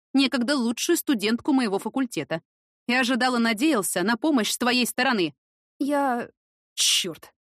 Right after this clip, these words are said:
Чем думала Валентина, отправляя тебя учиться на такой сложный факультет? Сама из профессии ушла, а дочь на свой путь. Скажи мне, воробушек, зачем?" "Конкурс был небольшим,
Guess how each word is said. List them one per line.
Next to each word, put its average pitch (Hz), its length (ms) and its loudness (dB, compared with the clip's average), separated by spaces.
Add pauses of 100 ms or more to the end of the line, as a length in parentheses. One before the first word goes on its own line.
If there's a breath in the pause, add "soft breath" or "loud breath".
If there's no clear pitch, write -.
(120)
Чем 285 340 4
думала 208 320 0
Валентина, 196 680 0
отправляя 269 560 0
тебя 220 260 -2
учиться 240 380 -2
на 220 100 2
такой 240 320 -2
сложный 202 380 -4
факультет? 170 520 -8 (680)
Сама 285 340 4
из 247 100 0
профессии 220 500 -2
ушла, 233 420 0 (120)
а 277 120 2
дочь 247 260 -2
на 294 120 4
свой 285 220 0
путь. - 340 -6 (260)
Скажи 302 400 0
мне, 170 140 0
воробушек, 170 580 -2 (120)
зачем?" 226 460 -2 (640)
"Конкурс 285 500 2
был 240 200 -4
небольшим, 247 760 0